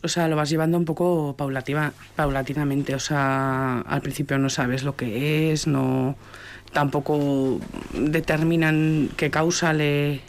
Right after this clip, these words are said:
le, le ha causado eso, o sea que, y, y bueno, sí que, mm, cuando te vas dando cuenta es cuando ya ahí empiezas a, no, no sé si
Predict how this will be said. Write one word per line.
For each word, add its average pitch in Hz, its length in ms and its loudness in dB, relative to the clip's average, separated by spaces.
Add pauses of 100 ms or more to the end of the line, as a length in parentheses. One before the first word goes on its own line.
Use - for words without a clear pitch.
(240)
le, 135 480 0 (300)
le 151 180 0
ha 147 100 0
causado 156 480 0
eso, 175 320 0
o - 40 2
sea 151 140 -2
que, 120 360 -4 (720)
y, 160 760 4
y 196 100 2
bueno, 185 260 4
sí 175 160 -2
que, 175 720 2 (160)
mm, - 220 -2 (520)
cuando 160 240 2
te 151 140 0
vas 160 240 2
dando 196 320 4
cuenta 196 480 2
es 180 100 0
cuando 170 320 0
ya 151 300 0
ahí 160 380 2
empiezas 139 500 -4
a, 131 340 -2 (320)
no, 156 240 0
no 160 300 0
sé 180 140 0
si 175 340 2